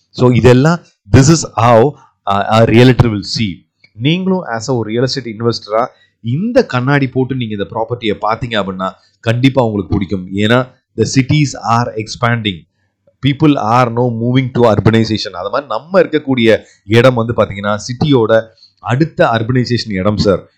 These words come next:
இப்ப நம்ம பார்த்துட்டு இருக்க டெவலப்மெண்ட் எல்லாமே it's a just a bit of iceberg. நம்ம நிறைய இடத்துல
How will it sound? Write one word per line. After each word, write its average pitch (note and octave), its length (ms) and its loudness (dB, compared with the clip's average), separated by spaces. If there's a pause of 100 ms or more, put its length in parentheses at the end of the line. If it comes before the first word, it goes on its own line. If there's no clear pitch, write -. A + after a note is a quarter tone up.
(120)
இப்ப A2+ 380 0
நம்ம A2+ 300 -4
பார்த்துட்டு G#2+ 320 -2
இருக்க G2+ 160 -4
டெவலப்மெண்ட் G#2 560 0
எல்லாமே A2+ 360 -2
it's B2 200 -8
a A2 140 -8
just B2+ 180 -2
a - 140 -20
bit B2 120 -2
of B2+ 120 4 (140)
iceberg. G2 440 -4 (400)
நம்ம C3+ 440 0
நிறைய B2 360 0
இடத்துல C3+ 280 0